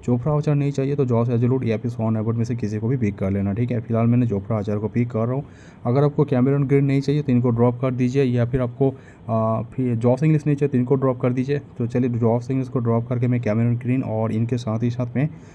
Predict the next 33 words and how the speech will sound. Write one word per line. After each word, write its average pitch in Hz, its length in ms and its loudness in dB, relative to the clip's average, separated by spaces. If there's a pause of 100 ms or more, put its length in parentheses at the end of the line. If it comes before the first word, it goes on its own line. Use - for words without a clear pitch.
(180)
जॉस 123 260 -2
हेजलवुड 107 300 0
को 131 100 -2
pick 120 200 -2
कर 107 120 0
लेता 101 200 -2
हूँ, 98 100 -4
ठीक 131 120 -2
है। 120 120 -2 (360)
जॉस 120 300 0
हेजलवुड 135 360 2
की 143 100 -2
जगह 131 260 -2
आप 127 100 -2
चाहो 131 160 -2
तो 135 100 -2
शॉन 117 260 -4
एबॉट 113 220 -2
को 143 100 -4
भी 143 160 0
लेके 123 240 0
जा 110 160 2
सकते 120 180 -4
हैं, 127 100 -6
क्योंकि 123 200 0
शॉन 120 320 0
एबॉट 117 340 0
डेथ 110 180 0
का 127 200 -4
बहुत 110 260 0
अच्छे 104 220 -4
bowler 104 280 0
है, 135 80 -6